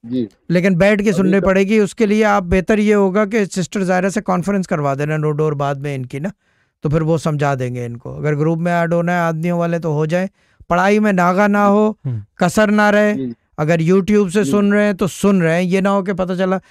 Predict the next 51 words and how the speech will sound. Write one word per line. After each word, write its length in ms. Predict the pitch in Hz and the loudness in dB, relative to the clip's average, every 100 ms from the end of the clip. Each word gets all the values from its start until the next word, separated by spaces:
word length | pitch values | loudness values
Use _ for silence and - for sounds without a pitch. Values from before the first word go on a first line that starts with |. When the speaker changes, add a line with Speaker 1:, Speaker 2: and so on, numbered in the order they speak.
| _ 160 | _ -2
Speaker 2:
वहाँ 220 | 170 185 | 2 2
वो 160 | 180 | 2
लगा 240 | 196 196 196 | 2 2 2
रखा 260 | 190 180 | 0 -2
है, 40 | 196 | -4
सामने 340 | 185 175 185 | -2 -2 -2
शाहरुख 340 | 160 175 175 170 | -2 -2 -2 -2
खान 180 | 175 | -2
बाजीगर 440 | 165 170 165 175 175 | 0 0 0 -2 -2
चल 180 | 165 160 | -2 -2
रही 220 | 156 139 | 0 0
है 160 | 160 | 0
Speaker 3:
जी। 260 | 131 107 156 | 0 0 0
Speaker 2:
तो 100 | 170 | 0
उसका 180 | 160 185 | 0 0
तिलावत 460 | - 170 170 175 | 0 0 2 0
यहाँ 240 | 156 160 165 | 0 0 0
चल 180 | 165 160 | -2 -2
रही 220 | 160 160 | 0 0
है, 180 | 165 170 | 0 -2
ऐसे 160 | 190 | -2
चलने 380 | 165 196 190 202 | -4 -2 -2 0
वाला 220 | 196 180 | 0 -2
काम 240 | 180 165 170 | -2 -2 -2
ना 160 | 175 | -4
करें, 220 | 185 185 220 _ _ _ | -4 -6 -8 _ _ _
पक्के 280 | - 165 208 | -4 0 0
काम 260 | 175 165 156 | 0 0 -2
करना 280 | 135 127 127 | -6 -6 -8
है, 120 | 104 - | -8 -8
Speaker 1:
जी। 60 | 131 _ _ _ _ - | -10 _ _ _ _ -4
Speaker 2:
ठीक 160 | 170 | -2
है 80 | 180 | -2
ना? 160 | 151 107 _ _ | -4 -8 _ _
और 120 | - 160 | -4 -2
Speaker 1:
जी। 60 | |
Speaker 2:
छः 240 | - 196 202 | 0 2 2
हज़ार 240 | 185 180 | 2 0
या 180 | 170 156 | 0 0
लतीफ़ो 440 | 151 135 143 135 | -2 -4 -6 -8
और 200 | - 156 | -8 -8
सात 200 | 143 165 | -4 -4
सौ 120 | - | -4
छियासी 360 | 156 151 135 131 | -6 -4 -6 -6
बिस्मिल्लाह। 520 | 123 113 135 135 151 - _ _ - | -10 -10 -10 -10 -10 -18 _ _ -8
So 120 | 143 | -4
that's 300 | 147 - 135 | -4 -4 -6
about 260 | 123 120 | -6 -6
it। 80 | 131 - - _ _ _ _ _ _ _ _ - | -12 -16 -20 _ _ _ _ _ _ _ _ -6
Speaker 3:
ठीक 180 | 139 | -4
है? 140 | 156 | -4